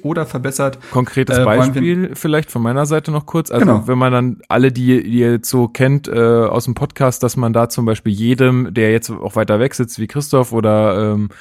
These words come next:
Speaker 2: ähm, wer sitzt, äh, gut, Alex ist auch manchmal nur zugeschaltet, weil Alashof ist ja auch ein bisschen weiter draußen.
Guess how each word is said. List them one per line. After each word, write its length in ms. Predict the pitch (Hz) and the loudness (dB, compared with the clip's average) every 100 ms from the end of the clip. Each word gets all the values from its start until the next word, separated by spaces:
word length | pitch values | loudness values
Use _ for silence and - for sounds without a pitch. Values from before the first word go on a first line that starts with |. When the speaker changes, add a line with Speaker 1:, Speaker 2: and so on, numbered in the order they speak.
| - - - 98 - | -20 -20 -20 -16 -4
Speaker 2:
ähm, 1000 | 113 110 107 107 104 101 101 101 101 101 _ _ _ - | -2 0 0 0 0 -2 -2 -2 -4 -6 _ _ _ -6
wer 120 | 104 | -6
sitzt, 160 | 107 98 | -6 -6
äh, 300 | 98 85 98 | -6 -6 -4
gut, 140 | 123 | 0
Alex 360 | 107 123 139 135 | 4 4 4 0
ist 120 | 127 | -2
auch 100 | 127 | 0
manchmal 320 | 139 131 131 | 0 -2 -4
nur 140 | 123 120 | -4 -2
zugeschaltet, 500 | 175 151 147 139 123 | -2 0 2 2 2
weil 80 | 110 | 2
Alashof 500 | 113 113 - 135 127 | 4 2 2 0 0
ist 80 | |
ja 120 | 117 110 | -2 0
auch 100 | 135 | -2
ein 60 | |
bisschen 200 | 127 123 | -4 -4
weiter 220 | 117 117 | -4 -2
draußen. 400 | 110 110 113 120 | -2 -2 -2 -4